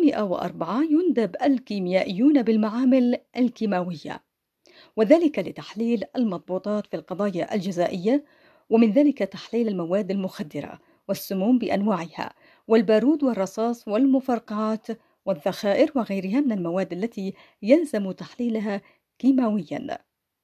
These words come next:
في المادة مائة وخمسة يندب خبراء أبحاث التزييف والتزوير في الأعمال الآتية: فحص الأوراق المطعون فيها بالتزوير ومضاهاة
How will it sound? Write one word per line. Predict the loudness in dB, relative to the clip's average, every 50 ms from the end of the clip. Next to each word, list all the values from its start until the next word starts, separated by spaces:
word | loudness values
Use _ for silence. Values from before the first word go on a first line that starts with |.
| _ _ _ _ _ _ _ _ _ _ _ _ _ _
في | 2 4
المادة | 4 6 4 4 2 2 0 0 0 2
مائة | 2 2 2 2
وخمسة | 0 -2 -2 -4 -8 -10 -8 -4 -2 -2 0 -2 -2 -6 _ _ _ 2
يندب | 4 4 4 4 2 0 -2 -6
خبراء | _ -6 -4 -2 -2 -2 -2 -4 -6 -8
أبحاث | -12 -16 -14 -10 -6 -4 -2 -2 -2 -2 -4
التزييف | -4 -2 -4 -4 -4 -4 -4 -4 -2 -2 -4 -6 -6
والتزوير | -8 -8 -8 -10 -10 -8 -6 -2 0 0 0
في | 0 -2
الأعمال | -4 -6 -4 -4 -2 0 4 4
الآتية: | 4 4 2 -2 -8 -8 -12 -16 -14 -14 -16 -16 _ _ _ _ _ _ _ -20 _ _ _
فحص | _ -6 -4 -2 -2
الأوراق | -2 0 0 0 2 0 0 2 4
المطعون | 4 4 4 2 -2 -6 -4 -2 -2 -2
فيها | -4 -4 -6 -6 -4 -4 -4
بالتزوير | -4 -6 -6 -8 -10 -10 -8 -4 0 0 0 0 -2 -6 -12 _ _ -4
ومضاهاة | -2 -2 0 0 0 0 0 0 0 0 -2 -2